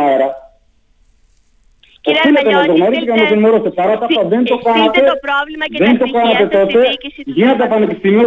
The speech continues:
Speaker 1: καλώς γίνατε πανεπιστήμιο, καλώς τα παιδιά διεκδικούν τα δικαιώματά τους.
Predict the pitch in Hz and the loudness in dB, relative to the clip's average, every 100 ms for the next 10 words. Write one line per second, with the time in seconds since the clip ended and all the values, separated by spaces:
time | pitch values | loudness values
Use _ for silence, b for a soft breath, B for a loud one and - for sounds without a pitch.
0 | 240 180 190 240 214 240 202 180 180 165 | 0 0 2 2 2 0 0 2 0 0
1 | - 185 202 214 - 170 190 226 226 202 | 0 0 2 0 0 0 2 0 -2 -2
2 | 214 196 175 175 202 190 160 180 190 165 | 0 0 -2 -4 0 0 0 0 0 0
3 | 165 156 208 | 0 -2 -2